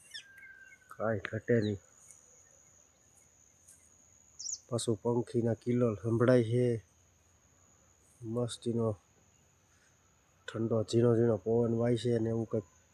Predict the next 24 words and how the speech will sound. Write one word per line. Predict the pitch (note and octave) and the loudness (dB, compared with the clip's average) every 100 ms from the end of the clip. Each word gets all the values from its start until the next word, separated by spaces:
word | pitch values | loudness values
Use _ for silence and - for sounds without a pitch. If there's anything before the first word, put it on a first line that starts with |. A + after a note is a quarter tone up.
| _ | _
બહુ | B2+ A2+ | -4 -2
મસ્ત | G#2+ B2+ - - | 2 2 0 -4
છે. | G#2+ A2 - _ _ _ _ _ - - _ _ _ _ _ _ - - _ _ _ - | -4 -4 -6 _ _ _ _ _ -20 -20 _ _ _ _ _ _ -20 -20 _ _ _ -12
તો | A#2 | -2
આ | A#2 | 0
ઢોર | - A#2 A2+ | 4 4 4
બોરને | A#2 A#2+ B2 | 4 2 2
છે | A#2 | 2
ને | C3+ | 2
કાઢી | A#2 A2 B2 | 2 2 4
લીધા, | A2+ B2 - C3+ C3+ _ _ _ _ _ - - A2 | 4 6 8 8 8 _ _ _ _ _ -20 -12 -6
વાહિંદે | G#2 A2 A#2 | -2 -2 -2
પા-, | A2 A2 | -2 0
વાહિંદા | A2 A2 A#2+ B2 | 2 2 2 0
પાણી | A#2+ A#2 | 2 2
કરી | - B2 | 2 4
લીધા. | B2+ A#2+ C#3 - - - - - - - - - - - - - - - - _ C3 | 4 6 4 4 -10 -20 -20 -20 -20 -20 -20 -20 -20 -20 -20 -20 -20 -20 -20 _ -12
ને | A#2+ A2 G#2+ | -6 -4 0
નાસ્તો | A2+ B2 - | 2 2 0
પાડવાની, | A#2 B2+ B2 A#2+ | 0 4 4 2
પાણી | A#2 C3 B2+ | 2 6 6
કરવાની | B2 C3 B2 B2 B2 | 6 6 4 4 4
આજ, | A#2+ B2 | 4 6
અ, | B2 B2 | 8 10